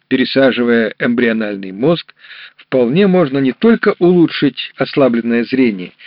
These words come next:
но и восстановить другие функции организма. Вспомните помолодевших мышек,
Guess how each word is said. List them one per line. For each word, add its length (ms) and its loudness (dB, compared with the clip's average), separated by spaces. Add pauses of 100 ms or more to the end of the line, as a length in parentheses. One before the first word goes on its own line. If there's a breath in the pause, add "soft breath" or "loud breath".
(300 loud breath)
но 140 0
и 100 6
восстановить 540 0
другие 400 2
функции 640 0
организма. 680 -2 (920 loud breath)
Вспомните 760 4
помолодевших 800 0
мышек, 640 -2